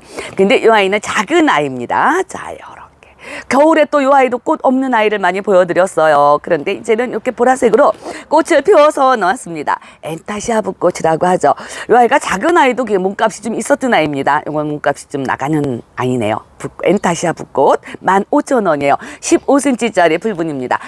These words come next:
당연히 붓꽃도 노지 월동이 가능하게 되겠습니다.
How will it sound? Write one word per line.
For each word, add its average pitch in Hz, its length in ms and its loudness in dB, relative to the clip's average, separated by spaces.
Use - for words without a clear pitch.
당연히 220 580 0
붓꽃도 214 600 0
노지 151 240 -4
월동이 147 480 -2
가능하게 156 640 -2
되겠습니다. 135 680 -2